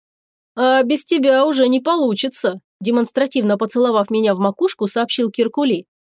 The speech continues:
"Не прикасайся к ней!" "А то что?" заинтересовался Ашар, явно нарываясь на ссору. "Я ведь и не убивая могу доставить тебе множество проблем". "Не сомневаюсь,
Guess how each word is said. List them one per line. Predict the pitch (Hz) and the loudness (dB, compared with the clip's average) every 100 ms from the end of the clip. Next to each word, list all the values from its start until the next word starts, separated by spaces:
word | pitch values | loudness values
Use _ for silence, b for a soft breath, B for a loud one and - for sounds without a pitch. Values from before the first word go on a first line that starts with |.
| _ _ _ - | _ _ _ -2
"Не | 214 | 0
прикасайся | 208 214 226 254 320 311 214 208 185 | 2 2 2 0 2 2 2 0 -2
к | |
ней!" | 202 185 170 - _ _ _ _ _ - | 0 0 -2 -8 _ _ _ _ _ -4
"А | 302 | -4
то | 294 330 | -2 -2
что?" | 302 - - 180 180 - _ _ | -2 -4 -2 -2 -2 -10 _ _
заинтересовался | 190 214 214 233 226 226 202 180 208 190 | -2 0 0 -2 -2 -2 0 0 -2 -2
Ашар, | 202 226 294 | -2 -2 -2
явно | 302 247 254 240 | 0 0 2 2
нарываясь | 220 214 214 202 - | 2 2 2 0 -2
на | 240 | -6
ссору. | - - 180 - - _ _ _ _ _ _ _ - | -6 -6 -6 -8 -18 _ _ _ _ _ _ _ -2
"Я | 208 208 196 | 2 4 4
ведь | 202 214 | 2 0
и | 240 | 0
не | 240 | 2
убивая | 269 240 320 285 226 185 202 247 170 | 2 0 0 2 2 2 2 0 0
могу | 196 208 202 | 0 0 0
доставить | 196 208 220 196 196 | 0 0 0 0 0
тебе | - 202 226 | -2 0 2
множество | 254 247 175 180 - 190 | 2 2 0 -4 -2 -2
проблем". | 220 226 202 180 180 - _ _ _ _ _ _ _ - | -2 -2 -2 -4 -6 -18 _ _ _ _ _ _ _ -2
"Не | 339 | 0
сомневаюсь, | 240 226 214 196 180 170 - | 2 2 2 2 0 -2 -6